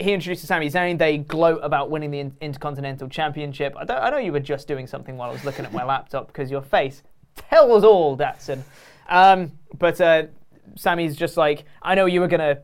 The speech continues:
Speaker 1: interview me." And she was like,
Speaker 2: Mm.
Speaker 1: "Actually, n-, no, I wasn't." He goes, "That's all right, we're gonna go off and celebrate.
Speaker 2: Yeah.
Speaker 1: Way! Lads, lads, lads." And then they go off and start celebrating. She actually introduces her guest at this time, uh, Jeff Hardy, who says, "Hey, it's great to be back," et cetera.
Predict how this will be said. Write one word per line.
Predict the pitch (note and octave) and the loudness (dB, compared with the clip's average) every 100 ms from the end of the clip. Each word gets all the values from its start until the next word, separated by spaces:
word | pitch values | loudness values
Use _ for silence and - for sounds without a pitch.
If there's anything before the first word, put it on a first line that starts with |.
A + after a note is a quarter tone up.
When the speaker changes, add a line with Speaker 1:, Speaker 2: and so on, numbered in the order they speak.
| - | -10
Speaker 1:
interview | D3 C#3 C#3+ | -10 -8 -8
me." | C3 A#2+ | -8 -10
And | |
she | A#2+ | -12
was | C3+ | -6
like, | C3 | -2
Speaker 2:
Mm. | D#3+ | -2
Speaker 1:
"Actually, | D#3+ D#3+ D3+ C#3 - - | -2 -2 -4 -6 -16 -18
n-, | C#3+ D3 D3+ | -14 -14 -12
no, | D3+ D3+ C#3+ | -6 -2 0
I | C3 | 0
wasn't." | C3+ C#3 | -2 -4
He | C#3+ | -6
goes, | C#3 C3+ - | -4 -4 -6
"That's | - D4 G#3 - | 0 4 4 4
all | |
right, | E3+ F3+ | 4 4
we're | F#3+ | 2
gonna | F3+ | 0
go | E3 | 2
off | F3+ | 0
and | G3+ | 0
celebrate. | G3 C4+ A3+ F3 C#4 | 4 6 6 6 10
Speaker 2:
Yeah. | |
Speaker 1:
Way! | E4 D#4+ C4+ G3+ D3 | 12 12 12 10 6
Lads, | E3 F#3 | 2 0
lads, | E3 D#3 | 0 -4
lads." | D3 B2 - | -6 -6 -10
And | D#3 | -12
then | |
they | C#3 | -8
go | C#3+ C3 | -4 -4
off | B2+ | -4
and | C3 B2 - - _ | -10 -14 -20 -20 _
start | - C3 A2+ | -6 -6 -4
celebrating. | C3 B2+ B2+ B2+ C3+ | -8 -6 -8 -8 -10
She | C#3+ F3+ | -2 -2
actually | G#3+ F3+ F#3+ | -2 -4 -6
introduces | F3 D3 E3+ D#3 D#3 C#3 - - _ _ _ | -6 -4 -4 -2 -6 -10 -14 -20 _ _ _
her | - D#3+ | 0 2
guest | D#3 D3 | 2 -2
at | D#3+ | -6
this | D3 | -8
time, | - D#3+ C3+ C3+ C3+ - _ | -4 -2 -2 -6 -12 -20 _
uh, | C#3 C#3 B2+ | -6 -4 -4
Jeff | B2+ B2 | -4 -6
Hardy, | - G#3+ G#3+ A3+ G#3+ - - _ | 4 6 6 4 0 -10 -20 _
who | D3+ D3 C#3 C3+ | -2 -2 -2 -6
says, | C3 C#3+ C3+ B2+ - | -8 -4 -4 -6 -6
"Hey, | G3 F#3 | -2 -2
it's | D#3+ - | -2 -4
great | D#3+ | -6
to | C#3+ | -6
be | C3 | -10
back," | B2 E3+ A#2+ - - | 0 2 0 -10 -16
et | - - | -16 -16
cetera. | - E3 C3 F3 D3+ | -6 -6 -2 -4 -4